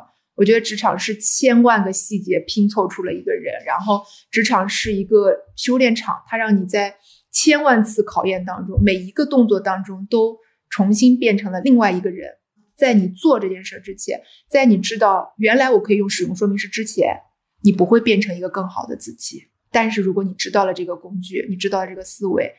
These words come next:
你会在早上醒来的时候发现，哎，我有什么东西跟昨天不一样了。借由飞书这样小小的功能，我觉得也太人文了吧。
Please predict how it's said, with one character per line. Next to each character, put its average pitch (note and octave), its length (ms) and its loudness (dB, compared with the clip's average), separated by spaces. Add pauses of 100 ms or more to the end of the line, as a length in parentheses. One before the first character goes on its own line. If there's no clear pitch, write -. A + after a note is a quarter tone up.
(200)
你 G3+ 80 -4
会 G#3 140 4
在 A3 140 0
早 F#3 140 -2
上 F#3+ 120 -4
醒 F#3 180 -8
来 D#3+ 120 -6
的 F#3 120 -6
时 F#3 140 -12
候 F3+ 100 -14
发 F#3 160 -6
现， G#3 180 -8
哎， C4+ 80 -8 (560)
我 A3+ 120 6
有 A3 140 6
什 - 160 -2
么 F3+ 100 -10
东 G3 180 -4
西 G3+ 100 -6
跟 F#3 180 -6
昨 F3+ 120 -8
天 E3 240 -14
不 - 80 -4
一 E3+ 160 -6
样 - 160 -8
了。 - 200 -18 (340)
借 D4 120 0
由 A#3+ 120 6
飞 A#3+ 100 0
书 B3 80 -2
这 A#3+ 80 0
样 A#3 100 0
小 G3 200 -2
小 A3 100 0
的 F#3+ 80 -2
功 A#3 240 2
能， F3 220 -2 (280)
我 C4 100 0
觉 B3+ 60 4
得 D4 100 6 (100)
也 G#3 100 4
太 D4+ 300 2
人 F#3 320 2
文 F3+ 140 -8
了 B2+ 160 -14
吧。 - 80 0